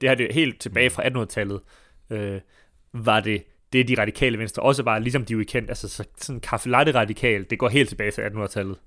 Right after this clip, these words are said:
Speaker 2: I virkeligheden havde det været smartere, hvis, øhm, hvis nu, og nu snakker vi lige om det her med sammenlægningen af de to partier, ikke? Det havde, jeg tror, det havde været smart, hvis man haft,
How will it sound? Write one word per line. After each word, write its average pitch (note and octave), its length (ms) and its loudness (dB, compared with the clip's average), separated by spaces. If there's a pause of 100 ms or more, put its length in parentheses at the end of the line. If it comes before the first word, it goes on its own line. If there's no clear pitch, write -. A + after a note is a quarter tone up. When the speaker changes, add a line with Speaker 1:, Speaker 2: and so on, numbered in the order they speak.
(600)
Speaker 2:
I C#3 60 -2
virkeligheden C#3+ 360 -4
havde B2 180 0
det A2 200 -4
været A2 320 0
smartere, A#2 800 -6 (120)
hvis, A#2 500 -6 (240)
øhm, G2 400 -4 (1120)
hvis B2 340 -6
nu, C3 120 -6
og B2 160 -2
nu C3 60 -4
snakker C3+ 260 -4
vi A#2+ 60 -2
lige A#2+ 120 -4
om A#2 60 -6
det A#2 100 -8
her B2 60 -4
med G#2+ 80 -6
sammenlægningen G#2+ 560 -6
af F2 60 -8
de G2 80 -12
to - 140 -10
partier, G#2 380 -8
ikke? G#2+ 120 -10 (240)
Det A#2+ 80 0
havde, - 180 -4 (140)
jeg B2 120 -4
tror, E3+ 160 0
det C#3+ 120 -2
havde A2+ 140 0
været G2+ 140 0
smart, C#3+ 320 -6
hvis A2 200 -4
man G2+ 320 -6
haft, A#2 300 -6